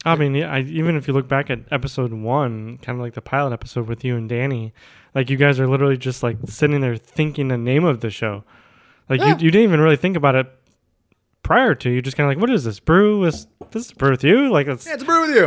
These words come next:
Speaker 1: it's, and you guys were like, that was, like, the first couple minutes of the show of, like, you guys just sitting there contemplating, "What are we gonna name this thing?"
Speaker 2: Yeah.
Speaker 1: And, I mean, you guys shared,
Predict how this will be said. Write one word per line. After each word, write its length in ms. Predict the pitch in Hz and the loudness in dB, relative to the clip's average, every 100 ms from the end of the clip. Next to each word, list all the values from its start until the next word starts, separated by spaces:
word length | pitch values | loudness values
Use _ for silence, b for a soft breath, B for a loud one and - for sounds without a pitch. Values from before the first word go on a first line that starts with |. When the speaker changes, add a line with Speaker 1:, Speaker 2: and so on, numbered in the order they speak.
| 131 | 2
Speaker 1:
it's, 160 | 143 | -4
and 240 | 185 170 147 | -4 0 2
you 60 | 151 | 4
guys 180 | 151 | 2
were 100 | 147 | 2
like, 220 | 139 139 131 | 2 0 2
that 120 | 147 | 2
was, 120 | 147 | 4
like, 140 | 143 | 0
the 80 | 135 | -4
first 240 | - 139 - | -4 -4 -4
couple 200 | 135 131 | -6 -6
minutes 200 | 131 127 | -6 -6
of 60 | |
the 80 | 117 | -8
show 280 | - 180 151 | 0 2 2
of, 80 | 123 | 0
like, 160 | 117 | -4
you 120 | 131 131 | -2 0
guys 280 | 127 127 | 0 -2
just 240 | - 123 - | -4 -8 -6
sitting 220 | 131 131 | -4 -2
there 160 | 123 117 | -2 -4
contemplating, 760 | - 143 139 120 127 117 113 B B B B | -4 -4 -6 -6 -4 -4 -8 B B B B
"What 120 | 135 135 | 2 4
are 20 | |
we 80 | 139 | 4
gonna 160 | 131 120 | 2 2
name 240 | 123 180 | 0 0
this 200 | 117 - | -4 -8
thing?" 300 | 110 101 107 139 | -10 -10 -12 -12
Speaker 2:
Yeah. 220 | 127 120 110 B - | -12 -12 -18 B -8
Speaker 1:
And, 400 | 113 110 107 - - 214 | -8 -6 -10 -16 -20 -14
I 100 | 117 | -10
mean, 180 | 113 117 | -6 -4
you 80 | 127 | 0
guys 520 | 127 123 113 - - | 0 -2 -6 -16 -18
shared, 420 | - 131 127 117 | -4 -2 0 -2